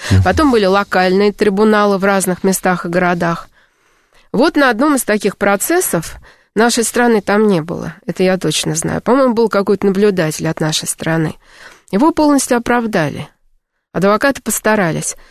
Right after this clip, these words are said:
Speaker 2: Но в пятьдесят четвёртом году ещё один процесс. Опять американская сторона, она как его оправдала, так она его опять и осудила. То есть вот такие были инци-, инци-, инциденты, можно сказать, но они не, не, не были характерными.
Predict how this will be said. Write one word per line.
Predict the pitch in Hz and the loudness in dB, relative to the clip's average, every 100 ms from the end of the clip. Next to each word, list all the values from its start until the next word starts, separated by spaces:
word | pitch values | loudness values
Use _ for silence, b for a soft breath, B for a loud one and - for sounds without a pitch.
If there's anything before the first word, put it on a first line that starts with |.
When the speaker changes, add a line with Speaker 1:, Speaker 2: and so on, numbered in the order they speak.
| b b b b | b b b b
Speaker 2:
Но | 214 262 311 302 277 - | 2 4 4 2 -2 -8
в | - | -10
пятьдесят | - 214 220 190 | -4 0 0 0
четвёртом | - 208 - 190 | -2 -2 0 0
году | 196 214 220 311 349 339 - | 2 0 2 4 2 0 -2
ещё | 202 - 214 | -2 2 2
один | 240 269 | 2 2
процесс. | 254 269 - 294 294 - - b b b | 2 0 0 0 -2 -6 -14 b b b
Опять | - 196 208 185 | -2 2 2 2
американская | 190 190 202 196 175 - 170 165 | 2 2 2 2 0 -2 -4 -4
сторона, | - 190 214 269 311 | -2 0 2 2 2
она | 247 196 | 2 0
как | 190 208 | -2 0
его | 196 190 | 2 2
оправдала, | 175 190 185 208 277 277 | 2 0 0 2 0 0
так | 180 202 | -2 0
она | 190 190 | 2 2
его | 185 | 2
опять | 180 - 208 | 0 0 0
и | 196 | 0
осудила. | 185 - 185 160 143 160 - b - | -2 -2 -2 -2 -4 -6 -16 b -2
То | |
есть | 233 | 0
вот | 208 226 | 0 0
такие | 220 226 190 160 | -2 -2 -2 -2
были | 160 151 | -2 -2
инци-, | 156 - - _ B B B | -2 -6 -10 _ B B B
инци-, | 151 190 180 | 0 0 2
инциденты, | 196 - 220 185 214 170 - | 0 2 0 2 2 0 0
можно | 156 160 160 | -2 -2 -2
сказать, | - 170 214 233 | -4 0 0 2
но | 175 | 2
они | 190 233 | 2 4
не, | 208 214 | 4 2
не, | 190 214 - | 2 0 2
не | 214 | 2
были | 214 196 | 2 0
характерными. | - 190 202 - 202 160 98 82 71 | -2 -2 -2 -2 -2 -2 -2 -6 -8